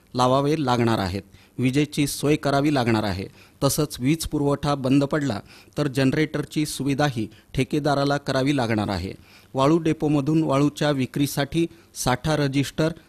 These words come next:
आवक आणि जावक रजिस्टर यासाठी संगणकीकृत व्यवस्था उभारावी लागणार आहे. ज्यांना वाळू हवी आहे त्यांना महाखनिज या प्रणालीवर वाळू खरेदीची मागणी नोंदवावी लागणार आहे.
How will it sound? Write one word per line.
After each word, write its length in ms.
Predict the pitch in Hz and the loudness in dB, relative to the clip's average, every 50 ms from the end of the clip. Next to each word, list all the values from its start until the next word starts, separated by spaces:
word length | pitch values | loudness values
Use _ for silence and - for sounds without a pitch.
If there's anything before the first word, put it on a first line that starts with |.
| _ _ | _ _
आवक 320 | 123 123 131 143 139 - 143 | -2 0 0 0 0 2 2
आणि 160 | 139 143 139 | 2 2 2
जावक 420 | 117 127 131 123 127 147 - - | 2 0 0 0 0 -2 -2 -2
रजिस्टर 480 | 143 143 139 139 131 - - 170 165 165 160 - - - _ _ | -4 -2 -2 -2 -4 -2 -2 -2 -2 -2 -4 -12 -20 -20 _ _
यासाठी 500 | 127 135 147 147 - 160 147 - 175 190 - - - _ _ _ | -2 -2 0 0 -2 -6 -4 -4 -4 -4 -4 -12 -20 _ _ _
संगणकीकृत 880 | - - 147 139 143 147 151 160 147 147 - - 151 - - 160 160 160 160 - | -4 0 2 4 4 4 4 2 0 -2 -6 -10 -10 -6 0 0 0 0 0 -2
व्यवस्था 520 | 147 139 139 143 139 - - - 151 156 - - | 0 2 2 0 0 -4 -4 -4 -4 -4 -6 -6
उभारावी 540 | - 131 120 127 139 139 135 139 147 147 151 | -6 -2 -2 0 2 2 2 2 0 0 0
लागणार 300 | 135 120 110 113 113 110 | 0 0 0 0 0 0
आहे. 260 | 101 95 90 92 - - - - - - - _ - - | 0 -4 -4 -6 -8 -12 -16 -20 -20 -20 -20 _ -4 0
ज्यांना 300 | 135 131 135 147 156 156 | 2 2 4 4 2 2
वाळू 360 | 147 135 131 139 147 151 151 - - 135 | 0 0 0 2 2 0 -2 -4 -2 -2
हवी 200 | 127 139 156 147 | 2 2 4 4
आहे 280 | 143 151 151 - - - - _ - - _ - | 4 2 0 -2 -4 -6 -12 _ -20 -16 _ -2
त्यांना 300 | 131 131 139 151 165 175 - - - - _ _ - | 2 2 2 2 0 -2 -6 -14 -20 -20 _ _ -2
महाखनिज 840 | 120 123 123 139 151 165 - - - - 147 165 117 - - - - - - - _ | 0 0 2 2 0 -2 -4 -4 4 6 8 8 8 6 0 -12 -14 -16 -20 -10 _
या 120 | 135 139 139 | -2 -2 -2
प्रणालीवर 560 | - 143 135 139 143 143 143 147 151 175 185 180 - - - _ - | 0 0 0 2 2 2 2 4 2 2 0 -2 -12 -20 -20 _ 0
वाळू 220 | 127 131 139 165 165 - | 2 2 2 2 0 -2
खरेदीची 560 | 156 143 143 143 135 139 135 - - - 143 | -2 0 0 0 0 -2 -4 -2 -2 0 2
मागणी 400 | 131 127 127 123 131 151 165 175 - - | 2 4 4 4 6 4 4 4 2 0
नोंदवावी 520 | 127 127 127 127 131 135 131 143 151 139 | 2 4 4 6 4 4 2 2 2 2
लागणार 280 | 127 117 113 107 107 104 | 2 2 2 2 2 0
आहे. 240 | 101 90 95 98 | 0 -2 -4 -6